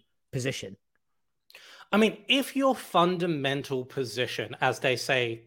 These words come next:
Speaker 2: that it is, is that any kind of border is fundamentally unacceptable,
Speaker 1: Mm-hmm.
Speaker 2: any application of E U
Speaker 1: Mm.
Speaker 2: law,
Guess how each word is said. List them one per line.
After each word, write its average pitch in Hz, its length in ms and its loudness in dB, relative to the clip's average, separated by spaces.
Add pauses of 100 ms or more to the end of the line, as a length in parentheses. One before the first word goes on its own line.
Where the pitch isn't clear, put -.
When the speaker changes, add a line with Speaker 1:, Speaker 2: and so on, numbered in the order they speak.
Speaker 2:
that 120 160 -2
it 117 100 -2
is, - 440 -12 (420)
is 147 280 0
that 127 440 2 (160)
any 180 260 6
kind 160 360 0
of 127 160 -8
border 123 340 -2
is 117 120 -8
fundamentally 117 640 -6
unacceptable, 107 800 -12
Speaker 1:
Mm-hmm. 113 180 -10 (120)
Speaker 2:
any 180 340 4
application 131 1000 -4
of 117 300 -4
E 139 80 -6
U 120 300 -8
Speaker 1:
Mm. 113 160 -10
Speaker 2:
law, 117 500 0